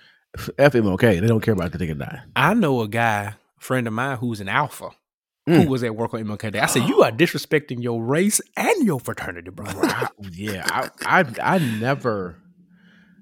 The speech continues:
Speaker 1: Let me see here. I think if, if, even if M L K Day was, like, I had to work and it was, like, a day off for me, I would, I would have taken it off. Or my current situation being that I'm a, um, a, uh, you know, I, I maybe want hours, I probably would have,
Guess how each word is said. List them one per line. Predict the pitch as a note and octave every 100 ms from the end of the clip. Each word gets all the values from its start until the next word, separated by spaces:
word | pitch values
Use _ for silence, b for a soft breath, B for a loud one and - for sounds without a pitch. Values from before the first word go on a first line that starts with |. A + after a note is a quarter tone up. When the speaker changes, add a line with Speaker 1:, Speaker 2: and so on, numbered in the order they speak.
| b
Speaker 1:
Let | C#3+
me | C#3+
see | A#2+ B2
here. | F#2 G2
I | G2
think | B2+ D#3+ C#3+ - -
if, | A#2+ A#2+
if, | B2 B2+
even | - F#3+ G3
if |
M | D#3 D#3+
L | D3
K | - C#3+
Day | A#2+ G#2+ B2 B2
was, | A#2+ G2+ A2+ G#2+
like, | G2 F2+
I | F#2+
had | A#2
to | G#2+
work | F#2+ A#2 - - - _ _ _
and | A#2
it | A2+
was, | A#2 A2+
like, | G#2 G2+
a |
day | G#2+
off | A2+ A#2+
for | B2+
me, | B2+ -
I | G#2+
would, | G2+ G2
I | G#2
would | A2
have | G#2+
taken | A#2+ A2+ A2
it | G2
off. | G#2 B2+ - B B B -
Or | D#3+
my | C3 A#2
current | - D3 C3+
situation | B2+ A#2+ A2+ A2+ G2+ A2 G#2 F#2+ G2
being | G2+ B2 A2+
that | G2+
I'm | F#2+ G2
a, | F#2
um, | F2 F2 D#2+ D#2+ D2+ _ _ _ _ _ _ _ _ _ -
a, | G2
uh, | E2 F2 D#2+ C#2
you | A2+
know, | F2+ C#2 -
I, | G2
I | F2 -
maybe | A2 G#2
want | G2 F2+
hours, | A#2 G2+ F#2
I | A2
probably | - B2+ A#2+ A2+
would | G2+
have, | G2